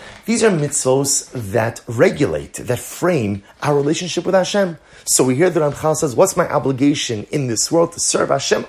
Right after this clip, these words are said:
Oh, that refers to the mitzvos bein adam lamakom. But the truth is, I think on a deeper level, the Ramchal is expressing something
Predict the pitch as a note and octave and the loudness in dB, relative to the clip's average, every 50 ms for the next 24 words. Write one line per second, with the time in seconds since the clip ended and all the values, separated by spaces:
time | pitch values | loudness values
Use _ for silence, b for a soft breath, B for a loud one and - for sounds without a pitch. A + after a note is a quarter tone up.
0 | - - A#3 G#3+ G3+ F#3 D3+ B B B B B _ - D#3+ F3+ F#3+ A3 G3+ - | -4 0 2 4 4 4 2 B B B B B _ 2 2 2 2 2 -2 -4
1 | E3 - - - F3 F3 - - - C#3 B2+ C3+ D3+ E3 E3 - - - - C#3+ | -6 -4 0 0 0 0 0 -4 -6 -6 -6 -4 -4 -2 -2 -2 -2 0 0 0
2 | D3+ C#3+ - - - C3+ B2+ - - - C3 C#3 C3 B2+ B2 A#2 A2+ A2 G2+ G2+ | 0 0 0 0 -2 -4 -4 -4 -4 -2 0 0 0 0 0 0 0 0 0 -2
3 | G2 F#2+ - - E2 E2+ F2 B B B B B B B B B - F#3+ F#3+ F#3 | -4 -4 -6 -8 -8 -8 -10 B B B B B B B B B -4 -2 -2 -2
4 | - - G3+ G#3 - F#3+ D#3 D#3+ D#3+ D#3 - F#3 E3+ F3 D#3+ D#3 D3 B2+ - F3 | -4 -2 -2 -2 0 0 0 0 0 -2 -2 -4 -4 -2 -2 -2 -2 -2 -4 -6
5 | E3+ - D3+ D3 E3 E3 D#3+ D3+ C#3+ C3+ C3+ C3 - - C3+ D3+ D#3 D3 - - | -4 -2 0 2 2 2 2 0 0 -2 -2 -4 -6 -4 0 0 2 2 0 -2
6 | D3 - - - - E3+ D#3 C#3+ - D3 C3+ - - - - E3+ D#3 C#3+ - C#3 | -4 -6 -6 -6 -4 -4 -4 -4 -4 -2 0 0 0 0 0 -2 -4 -4 -4 -4
7 | C3+ C3 B2 | -2 -4 -4